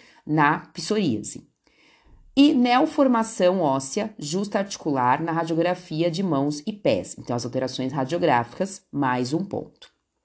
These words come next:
Então, se o paciente apresentar três ou mais pontos,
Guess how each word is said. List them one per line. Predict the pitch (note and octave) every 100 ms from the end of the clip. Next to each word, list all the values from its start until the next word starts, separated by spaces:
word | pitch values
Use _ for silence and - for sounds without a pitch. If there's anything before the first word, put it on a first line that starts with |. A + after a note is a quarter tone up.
| _ _ _ -
Então, | B3 A#3 F3 A#3 - - -
se | - C4+
o |
paciente | C4+ B3+ A3+
apresentar | G#3 G#3 F#3+ G3+ - B2+ A2 - _ _ _
três | G3+ F#3 C#3 - -
ou | G3 G#3
mais | D#3 C3 B2 -
pontos, | - A2 G#2+ - F#3